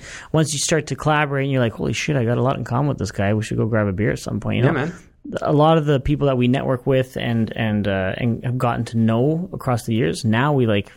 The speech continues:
Speaker 1: go out for dinner together and stuff like
Speaker 2: Right.
Speaker 1: that. And we s-, really, like, sh-, that's where you share, like, really deep ideas.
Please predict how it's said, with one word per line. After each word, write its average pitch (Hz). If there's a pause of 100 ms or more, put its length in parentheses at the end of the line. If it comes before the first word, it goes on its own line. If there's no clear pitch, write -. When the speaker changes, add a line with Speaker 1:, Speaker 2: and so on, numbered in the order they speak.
(200)
Speaker 1:
go 110
out 98
for -
dinner 110
together 90
and 92
stuff 107
like 107
Speaker 2:
Right. 127
Speaker 1:
that. 95
And 98
we 120
s-, -
really, 139
like, 110 (340)
sh-, -
that's 139
where 131
you 113
share, 113
like, 101
really 110
deep 101
ideas. 95